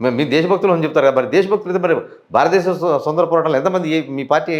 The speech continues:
ఏ రూపంలో పాల్గొన్నది? అలాంటి గ-, గ-, గ-, గ-, గాంధీ గారి హత్య కారణం ఏంటో అందరికీ తెలిసిన విషయమే. ఇప్పుడు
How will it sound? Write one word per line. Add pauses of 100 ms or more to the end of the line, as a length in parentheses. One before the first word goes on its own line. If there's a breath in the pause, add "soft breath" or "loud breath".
(280)
ఏ
రూపంలో
పాల్గొన్నది? (1600)
అలాంటి
గ-, (240)
గ-, (120)
గ-,
గ-, (100)
గాంధీ
గారి
హత్య
కారణం
ఏంటో
అందరికీ
తెలిసిన
విషయమే. (500)
ఇప్పుడు